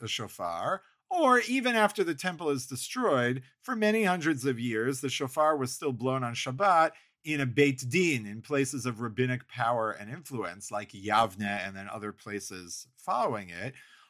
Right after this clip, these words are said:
All Rabbi Elazar means to say is,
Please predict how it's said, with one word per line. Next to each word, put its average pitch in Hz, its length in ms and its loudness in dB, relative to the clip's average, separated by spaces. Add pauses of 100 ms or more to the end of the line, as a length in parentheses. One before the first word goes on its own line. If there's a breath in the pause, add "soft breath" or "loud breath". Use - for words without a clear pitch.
(100)
All 285 280 10
Rabbi 220 260 8
Elazar 170 540 4
means 151 340 -8
to 127 120 -8
say 240 400 0
is, 104 400 -10